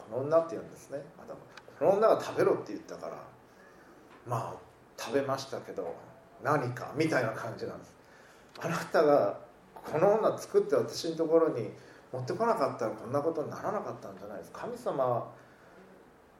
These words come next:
もう、まあ、責めるつもりはないですけど、ちょっとは責任あるんじゃないですか、みたいなのを匂わせるんですね、アダムは。で、我々はそういうことをします。言い訳をする。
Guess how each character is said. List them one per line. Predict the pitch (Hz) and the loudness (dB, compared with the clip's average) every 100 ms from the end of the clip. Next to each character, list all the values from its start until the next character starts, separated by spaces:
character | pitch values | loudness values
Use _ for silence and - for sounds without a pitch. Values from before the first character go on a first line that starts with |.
| - - - - - - | -20 -20 -20 -20 -18 2
も | 170 220 170 - - - - - 123 | 8 8 8 2 -4 -12 -20 -16 -6
う、 | |
ま | 123 110 101 | -4 -4 -6
あ、 | - - - - - | -10 -18 -20 -20 -18
責 | - - 247 | -12 0 2
め | 311 | 4
る | 311 | 4
つ | 151 156 | 4 4
も | 135 | 4
り | |
は | 120 | 4
な | 185 | 4
い | 208 | 4
で | 151 | 2
す | - | 0
け | 139 | 0
ど、 | 123 113 110 - - - - - - - - - - - | 2 2 -2 -8 -20 -20 -20 -20 -20 -20 -20 -20 -20 -14
ち | - | -8
ょ | 135 | -8
っ | - | 4
と | 226 | 8
は | 196 156 135 | 12 12 10
責 | 147 123 | 4 -2
任 | 139 127 | 0 4
あ | 139 | 6
る | 190 | 8
ん | |
じ | 160 | 8
ゃ | |
な | 151 185 | 10 10
い | 185 | 10
で | 190 | 6
す | - | 6
か、 | 254 | 6
み | 247 214 | 8 8
た | 190 | 8
い | |
な | 160 | 6
の | 139 | 6
を | 127 | 4
匂 | 123 151 165 | 4 10 10
わ | 160 160 | 10 6
せ | |
る | 156 | 2
ん | - | 2
で | - | -6
す | - | -10
ね、 | 143 - - - | -10 -10 -14 -14
ア | 120 | -8
ダ | 117 | -6
ム | 101 - | -6 -8
は。 | - - - - - - - - | -14 -18 -20 -20 -20 -20 -8 4
で、 | |
我 | 165 180 | 8 10
々 | 185 180 | 12 10
は | 170 | 8
そ | 151 | 6
う | |
い | 151 | 4
う | |
こ | 147 | 4
と | 131 | 0
を | |
し | 120 - | -2 -8
ま | |
す。 | - | -8
言 | 156 151 | 0 4
い | |
訳 | 147 123 127 | 6 4 0
を | 110 | -2
す | - | -4
る。 | - | -12